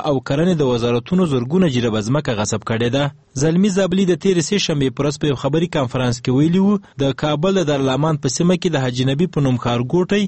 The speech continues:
د دفاع د وزارت په ځمکه کې جوړ شوی دی. د ښاغلي خلیلي ورور حاجي نبي تر اوسه په دې اړه له رسنیو سره څرګندونې نه دي کړې. رحمت الله افغان، د ازادۍ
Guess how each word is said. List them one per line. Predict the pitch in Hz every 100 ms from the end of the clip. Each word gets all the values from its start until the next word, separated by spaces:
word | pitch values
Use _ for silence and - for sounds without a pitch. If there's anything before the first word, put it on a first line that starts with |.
| - -
د | 127 123
دفاع | 123 175
د | 143 123
وزارت | 127 135 -
په |
ځمکه | 113 156 147
کې | 117 104
جوړ | 107 -
شوی | 117 113 120
دی. | 143 147 - 139
د | 156 143
ښاغلي | 160 156 160 -
خلیلي | 165 190
ورور | 208 175 135 127
حاجي | 123 135
نبي | 151 185
تر | -
اوسه | 151 180 - 131
په | 139
دې | 151 180
اړه | 196 165
له | 127
رسنیو | - 143 170 143
سره | 113 113 110 -
څرګندونې | - 127 127 139 151 170 160 160
نه |
دي | 117 -
کړې. | 117 127 143 127 _ 131
رحمت | 120 131 131
الله | 151 165
افغان، | - 180 180 170 _
د | 127 113
ازادۍ | 120 127 135